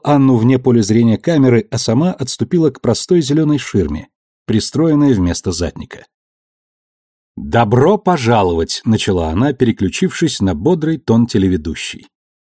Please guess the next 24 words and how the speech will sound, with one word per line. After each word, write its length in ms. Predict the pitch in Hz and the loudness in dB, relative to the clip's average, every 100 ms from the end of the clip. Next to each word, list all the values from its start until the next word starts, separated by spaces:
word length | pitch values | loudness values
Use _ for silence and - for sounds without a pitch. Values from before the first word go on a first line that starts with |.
| _ _ - | _ _ -10
«Я 560 | - 143 185 190 180 - | 0 2 4 2 0 -2
Моника 600 | 110 139 165 151 143 139 | 2 4 2 2 0 -2
Стюарт, 640 | - - 98 78 - - - | -2 0 0 0 -10 -20 -12
Свободное 680 | - 107 123 175 175 180 165 | -6 0 2 2 2 2 2
радио 400 | 143 160 143 156 | 2 0 0 2
медленной 500 | 127 113 92 104 104 | 2 2 2 0 0
зоны. 440 | 92 87 71 - _ _ _ _ _ | 0 -4 -4 -12 _ _ _ _ _
У 120 | - | 0
меня 240 | 131 165 208 | 2 4 2
сегодня 480 | 190 196 196 202 180 | 4 4 4 2 4
редкие 420 | 175 - 180 180 | 2 0 0 0
гости, 680 | 139 113 - - 127 127 - | 2 0 0 0 0 0 -2
в 100 | 123 | 2
их 120 | 190 | 2
числе 340 | - - 190 175 | 0 0 2 2
доктор 480 | 185 - 170 165 - | 2 0 -4 -4 0
Анна 360 | 143 131 117 | 2 4 2
Воловодова 720 | 107 92 87 135 170 175 185 180 _ _ _ - | 2 2 2 2 2 4 2 0 _ _ _ 0
и 120 | 139 | 4
несколько 480 | 202 220 226 208 214 | 4 2 0 0 2
военных 500 | 190 156 170 170 - | 4 4 2 0 2
оон 380 | 113 123 127 127 | 2 4 2 0
и 80 | 113 | 0
Марса. 520 | 101 - - - | 0 -2 -8 -10